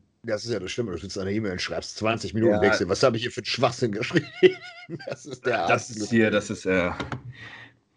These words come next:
Speaker 2: ja, das habe ich die ganze Zeit. Ich kann nicht mal einen scheiß Booster nehmen,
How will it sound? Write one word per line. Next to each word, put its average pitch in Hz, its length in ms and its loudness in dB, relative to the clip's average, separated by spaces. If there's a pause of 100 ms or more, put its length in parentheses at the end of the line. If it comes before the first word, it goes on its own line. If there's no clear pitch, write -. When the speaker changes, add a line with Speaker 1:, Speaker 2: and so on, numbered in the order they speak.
(240)
Speaker 2:
ja, - 200 -8
das - 140 -6
habe 117 140 6
ich 104 60 2
die 101 100 0
ganze 92 280 2
Zeit. 90 360 2 (420)
Ich - 140 -8
kann 117 200 4
nicht 131 160 4
mal 135 120 4
einen 107 60 2
scheiß 101 280 -2
Booster 127 460 -2
nehmen, 95 440 -2